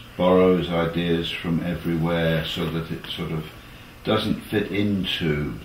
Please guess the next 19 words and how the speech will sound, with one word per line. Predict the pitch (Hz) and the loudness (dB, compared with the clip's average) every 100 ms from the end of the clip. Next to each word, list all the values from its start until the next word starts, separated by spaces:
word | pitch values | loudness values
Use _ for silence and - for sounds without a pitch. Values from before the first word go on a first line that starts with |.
| - | -6
the | 82 85 | -4 0
normal | 90 85 85 80 73 73 - - - - - - | 0 2 2 2 0 -4 -10 -14 -16 -18 -20 -10
disciplines | 87 85 80 - 87 82 78 71 - - | -8 -6 -8 -6 -2 0 0 -2 -6 -4
of | 80 73 71 - | -2 -2 -4 -8
the | - | -6
social | 82 80 - - | -2 -2 -4 -8
sciences, | - 80 73 76 - 82 - | -2 -2 -2 -4 -8 -8 -6
so | 85 82 | -4 -2
that | 80 | 0
in | 90 82 | 0 0
a | 78 | -2
sense | 107 104 87 - - - - - - - - - - - - - - - 85 87 | -2 -2 -2 -6 -10 -16 -18 -18 -18 -20 -20 -20 -18 -20 -18 -18 -16 -12 -10 -4
we're, | 95 98 95 | -2 0 2
uh, | 90 87 87 82 78 - - - - - - - - - - 117 | 2 0 0 -4 -10 -16 -20 -20 -20 -20 -18 -16 -16 -12 -6 0
not | 107 98 | 2 2
exactly | 92 78 90 78 - 85 78 82 80 80 - - | 0 -2 -4 -6 -8 -8 -6 -6 -6 -8 -10 -8
something | - 95 82 80 | -4 -2 0 0
which | 78 - | -2 0
doesn't | 95 - 87 | 0 0 -2